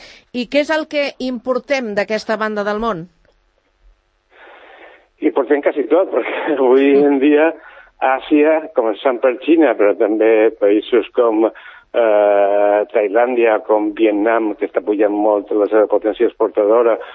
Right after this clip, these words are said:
Speaker 2: o com Singapur, o com Japó, eh, o la Índia, cada vegada tenen més importància com a proveïdors de,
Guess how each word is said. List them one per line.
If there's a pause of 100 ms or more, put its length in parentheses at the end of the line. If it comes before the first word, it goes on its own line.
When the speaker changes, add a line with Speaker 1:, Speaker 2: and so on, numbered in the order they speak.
(260)
Speaker 2:
o
com
Singapur,
o
com
Japó, (480)
eh,
o
la
Índia,
cada
vegada
tenen
més
importància
com
a
proveïdors
de,